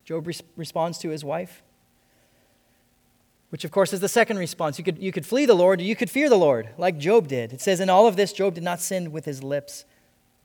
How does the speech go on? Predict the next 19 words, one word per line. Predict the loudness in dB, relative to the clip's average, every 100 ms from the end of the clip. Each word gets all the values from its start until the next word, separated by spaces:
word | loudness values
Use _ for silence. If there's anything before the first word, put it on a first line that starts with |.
| _ _ _
Fear | -4 0 2
the | 0
Lord | -2 -2 -8 _
is | -14
the | -12
second | -6 -6 -6 -10 -12
common | -10 -8 -8 -10
response. | -12 -8 -8 -8 -10 -16 -20 _ _ _ _ _ _ _ _ _ _ _ _ _ _ -20 -20 -18 -12
A |
few | -6 -4
months | -2 -2
ago, | 2 4
I | 4 2
had | -2 -6
a | -6
brief | -8 -8 -6 -4
conversation | -6 -6 -6 -6 -8 -10
with | -10 -12 -18
someone, | -12 -8 -6 -8